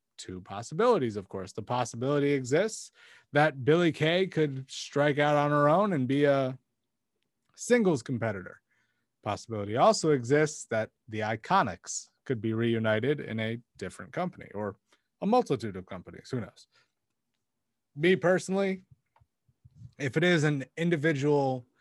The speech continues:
run for Billie Kay, I'd love to see her end up in Impact Wrestling. I think Impact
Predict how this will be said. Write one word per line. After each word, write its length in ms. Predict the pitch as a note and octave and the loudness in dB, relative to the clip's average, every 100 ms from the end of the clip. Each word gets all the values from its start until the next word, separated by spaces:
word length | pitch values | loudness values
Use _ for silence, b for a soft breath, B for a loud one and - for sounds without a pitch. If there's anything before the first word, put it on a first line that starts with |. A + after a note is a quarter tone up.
| b b b b b B2+ | b b b b b 4
run 320 | D3+ E3 D#3+ | 6 6 4
for 140 | E3 | 2
Billie 280 | D3+ D#3+ D#3 | 6 6 6
Kay, 240 | E3 D#3+ | 4 4
I'd 220 | D#3 C#3 A#2+ | 4 2 2
love 180 | C#3 | 0
to 60 | C3 | 0
see 180 | - C#3+ | 0 0
her 140 | C3+ | 2
end 160 | B2+ B2+ | 2 0
up 160 | B2 | 0
in 60 | A#2 | -2
Impact 360 | A2+ A#2+ A2 - | -2 0 0 0
Wrestling. 460 | A#2+ - A#2 A2+ - | -2 -2 -6 -6 -6
I 120 | A2 | -6
think 240 | C#3+ B2 | -4 -4
Impact 600 | C3+ B2+ B2+ B2 A2+ - | -4 -2 2 2 0 -6